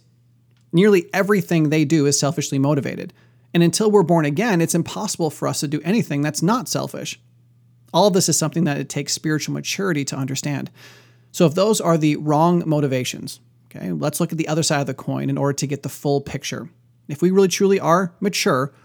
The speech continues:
what should be our motivation for church? What is the right motivation for going to church?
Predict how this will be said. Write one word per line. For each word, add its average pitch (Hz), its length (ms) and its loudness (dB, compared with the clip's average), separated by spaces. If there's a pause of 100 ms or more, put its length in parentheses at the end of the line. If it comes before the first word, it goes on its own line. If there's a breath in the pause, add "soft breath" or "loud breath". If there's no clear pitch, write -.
(140 soft breath)
what 147 160 -4
should - 420 -4
be 139 220 -2
our 135 120 -2
motivation 131 500 -2
for 143 120 -8
church? - 400 -12 (880)
What 196 280 2
is 190 300 4
the 156 100 0
right 143 180 2
motivation 143 600 -4
for - 120 -10
going 120 220 -6
to 120 60 -10
church? - 320 -14